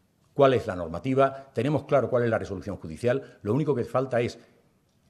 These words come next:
adecuar esas actuaciones. Por tanto, como regla general, está en el artículo séptimo y, por tanto, no tiene que haber por qué esa limitación. ¿Puede haberla? Sí, está, está establecida, lo explicaba el ministro hace un momento, porque hay veces que esa determinada flexibilización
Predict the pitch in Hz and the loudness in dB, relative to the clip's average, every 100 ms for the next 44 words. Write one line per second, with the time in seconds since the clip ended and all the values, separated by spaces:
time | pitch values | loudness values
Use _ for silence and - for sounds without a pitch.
0 | _ 90 82 - 143 107 - - 110 95 | _ -8 -8 2 2 2 -4 -10 -8 -8
1 | 104 - 85 76 87 117 95 90 98 131 | -10 -10 -12 -10 -4 -4 -4 -6 -2 0
2 | 156 135 117 123 180 - - - - - | 0 0 -2 0 0 -4 -20 -20 -16 -10
3 | - 131 110 90 113 104 85 - 117 127 | -6 -4 -4 -8 -8 -10 -10 -8 -8 -6
4 | 135 123 78 107 107 131 135 - - 117 | -8 -8 -8 -6 -4 -6 -8 -14 -4 -4
5 | 123 143 120 120 135 98 113 104 101 92 | -2 -2 0 -2 -4 -6 -6 -6 -6 -8
6 | 90 78 78 170 175 196 110 76 - _ | -8 -10 -2 2 4 2 -2 -10 -16 _
7 | - 101 - - - 78 - 90 78 80 | -8 -8 -8 -18 -14 -12 -12 -14 -12 -10
8 | 85 90 156 180 202 - - - - - | -8 -4 2 2 0 -10 -20 -20 -14 -6
9 | 90 90 92 90 - 82 101 123 135 156 | -4 -4 -8 -10 -12 -6 -4 -2 0 0
10 | 156 - _ 107 95 139 156 - - 80 | -2 -18 _ -4 0 0 0 -6 -16 -4
11 | 104 113 - - - _ _ _ _ _ | -4 0 -2 -2 -12 _ _ _ _ _
12 | 117 104 110 113 104 117 120 98 87 85 | -4 2 2 2 -2 -2 -4 -6 -10 -10
13 | 80 78 104 123 | -12 -6 -6 -6